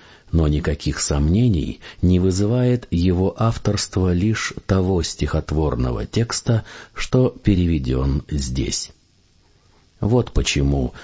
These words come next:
только он и был включён в тибетский канон индийских комментариев "Тенгюр". Текст Тилопы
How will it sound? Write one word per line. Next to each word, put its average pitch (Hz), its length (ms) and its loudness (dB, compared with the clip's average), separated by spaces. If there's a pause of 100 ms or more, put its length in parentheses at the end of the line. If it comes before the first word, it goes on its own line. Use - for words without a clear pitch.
(140)
только 78 320 0
он 113 460 2
и 113 180 -2
был 101 380 0
включён 76 760 0
в - 100 -6
тибетский 73 600 -2
канон 101 640 0
индийских 85 800 0
комментариев 90 960 0 (320)
"Тенгюр". 71 720 0 (1200)
Текст - 600 -4
Тилопы 87 720 -2